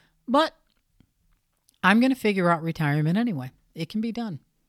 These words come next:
And I'll share some of that with you guys as we go along. But in the meantime, you know, I'm encouraging you. I'm telling you that you can find something else to do with your life. You can find a different way to make it work.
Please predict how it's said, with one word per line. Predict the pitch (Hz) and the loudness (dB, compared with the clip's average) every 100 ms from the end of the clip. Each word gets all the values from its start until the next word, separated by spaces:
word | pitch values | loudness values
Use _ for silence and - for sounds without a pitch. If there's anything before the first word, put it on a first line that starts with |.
| _ _ _ _ _ _ _ - | _ _ _ _ _ _ _ -4
And | 170 151 147 147 147 135 _ _ _ _ _ _ _ _ _ _ _ _ _ - | 0 2 0 0 -4 -8 _ _ _ _ _ _ _ _ _ _ _ _ _ -4
I'll | 160 | -4
share | - 190 175 | -2 -2 -2
some | - 165 | -2 -2
of | 160 | -2
that | 156 | -4
with | 147 - | -6 -6
you | 147 | -6
guys | 147 139 | -6 -6
as | 139 127 | -8 -10
we | 139 | -8
go | 143 | -6
along. | 135 135 135 | -6 -6 -6
But | 156 | -6
in | 196 | -4
the | 208 | 0
meantime, | 233 277 277 165 139 139 139 _ _ _ _ _ _ | 0 0 -2 -4 -6 -6 -10 _ _ _ _ _ _
you | 240 | 0
know, | 247 233 | 0 0
I'm | 254 320 | -2 0
encouraging | 302 302 302 262 185 123 | -2 -2 -2 0 -2 -2
you. | 113 | -6
I'm | 143 170 | -4 -4
telling | - 233 254 240 | -2 -2 0 2
you | 226 214 208 | 2 0 -2
that | 180 165 | -4 -6
you | 180 226 | -4 -4
can | - 233 | 0 -2
find | 214 214 220 226 214 | -2 -2 0 0 0
something | - 208 214 196 | -2 -4 -4 -6
else | 185 175 - | -6 -6 -8
to | 165 | -6
do | 170 165 165 | -4 -2 -2
with | 156 156 | -4 -6
your | 156 | -6
life. | 147 127 - | -6 -8 -10
You | 151 | -8
can | 160 | -6
find | 156 185 240 | -4 -4 -2
a | 226 | -2
different | 208 - 180 | -6 -6 -8
way | 170 165 | -4 -4
to | 160 | -2
make | 156 151 | -4 -6
it | 143 | -10
work. | 147 143 123 | -10 -10 -12